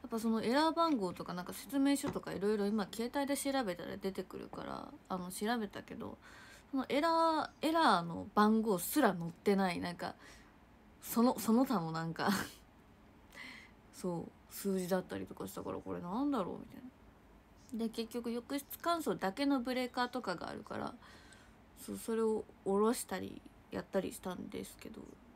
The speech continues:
一瞬だけ蘇るけど、すぐエラーになっちゃってみたいな。で、そこのブレーカーだけ今落としてて、そう、怖いから。そうそうそう。そう、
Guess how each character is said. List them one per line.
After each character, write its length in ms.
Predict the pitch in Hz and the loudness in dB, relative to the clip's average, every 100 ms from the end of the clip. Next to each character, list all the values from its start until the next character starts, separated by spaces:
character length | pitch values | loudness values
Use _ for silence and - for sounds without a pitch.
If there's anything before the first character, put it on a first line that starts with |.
| - - | -20 -4
一 120 | 302 | -2
瞬 360 | - - 330 330 | -2 -4 -2 0
だ 80 | |
け 180 | 320 277 | 0 2
蘇 60 | 269 | 2
る 480 | 254 247 247 233 170 | 2 4 4 2 2
け 140 | 156 | -2
ど、 240 | 117 95 - | -4 -6 -6
す 180 | - 233 | -6 -4
ぐ 160 | 175 | -2
エ 100 | 165 | -2
ラ 180 | 165 - | -2 -6
ー 40 | - | -10
に 100 | - | -12
な 80 | |
っ 40 | - | -14
ち 80 | - | -16
ゃ 40 | - | -20
っ 40 | - | -16
て 80 | |
み 60 | 233 247 - - - - - - - - - - - - 269 | -16 -16 -20 -20 -20 -20 -20 -20 -20 -20 -20 -20 -20 -10 -6
た 80 | 262 | -2
い 20 | 247 | -2
な。 120 | 226 | -4
で、 40 | - - - - - - | -10 -20 -20 -20 -20 -16
そ 140 | - 254 | -10 -2
こ 160 | 302 | 2
の 340 | 277 277 269 - - - | 4 6 4 0 -10 -2
ブ 160 | 214 | 2
レ 100 | 226 | 4
ー 60 | 220 | 4
カ 180 | 220 214 | 2 2
ー 40 | |
だ 120 | 208 | 2
け 100 | 208 202 | 0 2
今 240 | 196 170 | 2 0
落 120 | 180 | -6
と 100 | 175 | -8
し 100 | 175 | -12
て 120 | - | -12
て、 240 | - - - - - - - - - - - | -14 -14 -16 -20 -20 -20 -20 -20 -20 -20 -20
そ 160 | - 196 | -6 -6
う、 80 | 190 | -6
怖 260 | - 185 185 | -6 -4 -4
い 60 | |
か 140 | - 107 | -8 -10
ら。 120 | - - - - - - - - - - - - - - - - - - | -12 -14 -20 -20 -20 -20 -20 -20 -20 -20 -20 -20 -20 -20 -20 -20 -20 -16
そ 80 | |
う 20 | - | -16
そ 180 | - - | -16 -18
う 20 | - - - - - - - - - - - - - - - - - - - - - - - - - - - - - - | -18 -20 -20 -20 -20 -20 -20 -20 -20 -20 -20 -20 -20 -20 -20 -20 -20 -20 -20 -20 -20 -20 -20 -20 -20 -20 -20 -20 -20 -12
そ 60 | 202 | -6
う。 40 | |
そ 40 | |
う、 60 | 196 | -6